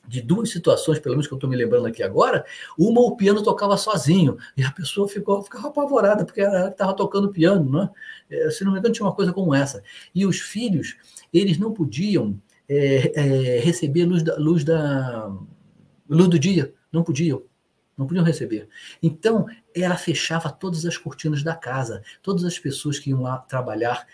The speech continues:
pa-, pa-, pra casa, assalariados, tinham que manter as cortinas fechadas, não sei se lembram disso. Aí a pessoa ia pra laborar, abria a cortina, ela ia e fechava, sozinha. E a pessoa ficava apavorada e ia embora da casa,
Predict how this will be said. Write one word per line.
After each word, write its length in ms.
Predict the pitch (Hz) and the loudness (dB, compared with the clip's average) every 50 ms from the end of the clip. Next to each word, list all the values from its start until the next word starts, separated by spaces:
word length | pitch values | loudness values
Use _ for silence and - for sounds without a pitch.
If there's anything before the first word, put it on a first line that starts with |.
| _ _ _ | _ _ _
pa-, 100 | - - | -10 -10
pa-, 260 | - - - 104 98 | -8 -6 -6 -6 -6
pra 180 | - - 104 95 | -6 -6 -8 -4
casa, 400 | - 151 156 147 120 113 98 - | -2 0 0 0 0 -2 -4 -4
assalariados, 1040 | - 101 - - 110 107 104 95 98 110 156 196 - - 127 - - - - - - - | -4 -8 -6 -4 -4 -2 -2 -2 2 4 4 6 4 4 2 -2 -8 -10 -16 -18 -20 -14
tinham 200 | _ - 175 185 | _ 0 0 0
que 100 | 175 - | 2 4
manter 380 | 175 170 151 135 135 - 165 180 | 6 6 6 4 2 0 -2 -2
as 100 | 160 - | -2 -4
cortinas 400 | - - - - - 170 175 - | -6 -10 -8 -4 -2 -2 0 0
fechadas, 380 | - 180 156 - - 139 131 131 | -2 -4 -4 -2 -2 -2 -2 -2
não 80 | 127 | -2
sei 140 | - - 170 | 0 0 0
se 140 | - - 156 | 0 2 2
lembram 240 | 151 160 180 196 180 | 4 4 4 4 2
disso. 360 | 143 123 127 127 - - - - - - - - | 2 0 -2 -2 -4 -6 -8 -12 -14 -14 -14 -8
Aí 240 | - 165 190 220 240 | -2 -2 0 0 0
a 60 | 262 | -2
pessoa 340 | 254 247 226 226 - - 196 | -2 -2 -2 -2 0 2 4
ia 140 | 180 170 160 | 6 6 6
pra 140 | 160 151 131 | 6 4 2
laborar, 680 | 131 127 123 123 117 113 - - 220 233 - - - - - | 2 2 2 2 4 4 4 4 4 2 0 -6 -12 -4 0
abria 320 | 202 185 175 175 175 170 | 2 4 6 6 6 4
a 60 | 165 | 2
cortina, 520 | - - - - - 240 269 254 - - - | 0 -6 -12 -6 -2 0 0 0 0 -4 -2
ela 180 | - 202 214 214 | 0 4 4 6
ia 120 | 208 233 | 8 6
e 40 | 233 | 6
fechava, 600 | 233 254 240 - - 147 151 175 156 127 107 - _ _ _ - - _ | 6 4 2 2 4 4 2 2 2 0 -4 -6 _ _ _ -20 -20 _
sozinha. 720 | - - - 185 175 - 131 160 180 175 143 120 101 - _ _ _ _ _ _ - | -6 -2 0 0 2 4 6 6 6 6 4 2 -2 -10 _ _ _ _ _ _ -8
E 60 | 156 | -4
a 40 | 156 | -4
pessoa 240 | 180 170 - 311 | -2 -2 -2 -4
ficava 220 | 294 - - 269 269 | -6 -6 -8 -8 -6
apavorada 500 | - - 320 285 311 320 302 320 339 - | -2 -2 0 0 0 0 0 0 2 2
e 60 | 392 | 0
ia 60 | 415 | 2
embora 320 | 453 403 403 415 427 415 415 | 2 4 6 6 4 4 2
da 40 | 415 | 0
casa, 380 | 370 311 302 311 247 262 - | 0 0 0 0 -2 -4 -8